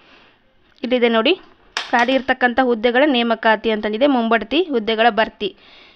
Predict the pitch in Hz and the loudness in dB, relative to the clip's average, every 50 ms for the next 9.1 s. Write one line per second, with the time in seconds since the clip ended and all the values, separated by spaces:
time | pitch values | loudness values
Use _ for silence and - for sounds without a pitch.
0 | _ _ - 254 233 226 - 240 233 240 269 247 240 247 247 247 285 294 240 233 | _ _ -8 -8 -6 -4 -4 -2 -2 0 0 0 0 0 0 -2 -2 -2 0 0
1 | 247 254 247 254 254 247 240 240 240 226 233 226 220 214 226 240 247 302 440 - | 0 0 0 0 -2 0 0 0 0 2 2 0 2 2 0 0 0 -2 -4 -6
2 | - - _ - - - _ - 220 233 233 240 240 240 240 233 220 233 226 240 | -8 -20 _ -18 -20 -18 _ -6 -4 -4 -2 -2 -2 -2 -4 -4 -4 -4 -2 -2
3 | 330 415 415 - - - 220 240 226 233 240 233 247 240 254 240 - 220 220 233 | -2 -2 -2 -6 -8 -4 -2 -2 0 0 0 0 0 0 0 2 0 0 0 -2
4 | 233 - - 240 233 - - 226 226 214 226 214 214 214 254 349 392 - - - | -4 -4 -2 -2 -2 -2 -2 -2 -2 -2 -4 -6 -4 0 0 0 -2 -2 -8 -20
5 | - - - - - _ - - 285 285 285 269 254 294 302 - - - 359 349 | -20 -20 -20 -20 -20 _ -2 2 2 4 4 2 0 0 0 -2 -2 0 2 2
6 | 311 294 269 269 262 262 269 269 247 240 247 262 262 247 - 247 247 302 311 330 | 4 4 2 2 0 0 2 2 2 2 2 2 2 2 0 0 0 2 0 0
7 | 277 233 240 - 247 240 254 277 285 285 277 269 262 - 240 233 240 240 - - | -2 -4 -4 -2 -2 -2 0 0 0 0 2 2 2 2 0 0 -2 -2 0 2
8 | 262 240 233 285 339 359 - 269 233 233 262 269 269 247 247 240 254 247 240 254 | 2 2 4 2 0 0 0 -2 2 2 4 4 4 2 2 2 2 2 2 2
9 | 254 | 2